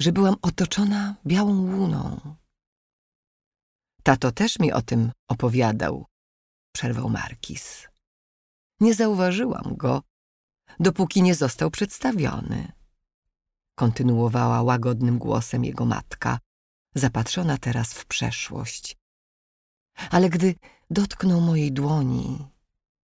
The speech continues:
stało się coś bardzo dziwnego". Wydawało się,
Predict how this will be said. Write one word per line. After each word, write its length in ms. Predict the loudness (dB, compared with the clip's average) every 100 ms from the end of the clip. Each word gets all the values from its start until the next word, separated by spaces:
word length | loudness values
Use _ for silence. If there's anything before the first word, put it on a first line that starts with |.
| _ _ _ -2
stało 300 | 2 2 0
się 160 | -2
coś 500 | -6 -6 -6 -10 -14 _ _ _
bardzo 380 | 0 0 -4 -8
dziwnego". 800 | -6 -2 0 -2 -4 -6 -6 -8 _ _ _ _ _ _ _ _ _ _ _ _ _ _ -16 -14 -2
Wydawało 580 | 2 2 2 2 0 -2
się, 260 | -2 -4